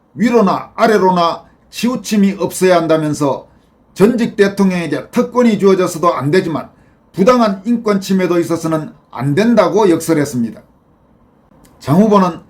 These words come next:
"대다수 국민들은 이재명 대통령에 대한 재판 중단이야말로 건국 이래 최대 사법특혜, 사법불평등이라고 인식하고 있다.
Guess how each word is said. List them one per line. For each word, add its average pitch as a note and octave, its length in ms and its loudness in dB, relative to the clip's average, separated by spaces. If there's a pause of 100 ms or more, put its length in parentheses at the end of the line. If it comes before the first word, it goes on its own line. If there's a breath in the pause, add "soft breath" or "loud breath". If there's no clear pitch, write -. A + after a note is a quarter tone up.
(420 soft breath)
"대다수 A3 520 2
국민들은 F#3 560 0 (320)
이재명 A#3 580 2
대통령에 G3+ 600 0
대한 F3+ 300 -2
재판 G#3 440 -2
중단이야말로 D#3 840 0 (380 soft breath)
건국 G#3+ 480 2
이래 F#3+ 240 -2
최대 A#3 580 -2 (160)
사법특혜, - 840 -4 (240 soft breath)
사법불평등이라고 G3 1500 0
인식하고 D#3+ 460 -2
있다. - 300 -10